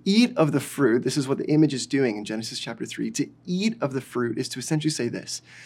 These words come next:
you are grasping at the ability to decide what's good and evil for yourself. You are not respecting God's authority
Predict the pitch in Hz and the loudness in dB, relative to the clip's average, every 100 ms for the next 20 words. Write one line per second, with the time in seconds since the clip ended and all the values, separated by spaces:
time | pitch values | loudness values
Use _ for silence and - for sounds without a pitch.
0 | - - 139 156 165 - 113 113 135 - | -20 -4 2 6 6 4 4 4 2 0
1 | 147 151 117 135 123 110 110 107 127 117 | 2 4 4 2 2 2 0 0 -2 -4
2 | 113 110 120 120 117 - 110 104 101 98 | -2 0 0 0 -2 -2 -2 -2 -6 -8
3 | 92 - - _ 104 101 98 110 - - | -10 -10 -20 _ -6 -6 -4 -4 -6 -10
4 | - _ _ - - - 131 135 135 143 | -20 _ _ -20 -20 -8 -2 2 2 4
5 | 151 165 - 135 - - - 262 - - | 4 2 -2 -2 0 0 2 0 -2 -4
6 | 104 131 - 147 160 208 190 151 - - | -2 -2 0 0 4 4 4 0 -4 -6
7 | - - - 135 | -10 -10 -10 -10